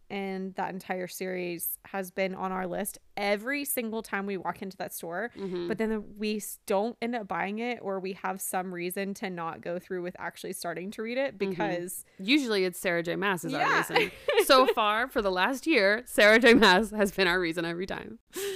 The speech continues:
Speaker 2: So I'm so sorry. What's her name? The author of Iron Flame, Rebecca something?
Speaker 1: I have no idea.
Speaker 2: Isn't it? Um, yeah, Rebecca Yarros. So sorry, girly. Um, you might be our next obsession. Just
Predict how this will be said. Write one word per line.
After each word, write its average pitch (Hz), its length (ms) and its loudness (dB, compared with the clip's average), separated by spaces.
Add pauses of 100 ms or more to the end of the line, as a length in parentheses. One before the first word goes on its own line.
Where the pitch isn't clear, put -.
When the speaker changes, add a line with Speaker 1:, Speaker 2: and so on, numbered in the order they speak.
(360)
Speaker 2:
So 214 140 0
I'm 208 180 2
so 233 380 4
sorry. 254 320 0
What's - 180 -4
her 311 60 -2
name? 302 300 -4
The 208 200 -10
author 254 320 -4
of 240 160 -10
Iron 254 280 -4
Flame, 269 220 -6
Rebecca 233 360 -4
something? 285 460 -8 (340)
Speaker 1:
I 208 40 -12
have 220 140 -10
no 196 120 -6
idea. 202 320 -10 (260)
Speaker 2:
Isn't 240 220 -8
it? 269 200 -8 (140)
Um, 220 580 -2
yeah, 202 140 0
Rebecca 202 340 -2
Yarros. 214 580 -2
So - 220 -4
sorry, 170 260 0
girly. 160 600 -2
Um, 185 480 -2
you 220 160 -2
might 247 160 0
be 240 100 0
our 233 80 2
next 226 260 -2
obsession. 208 600 -6 (240)
Just - 340 -12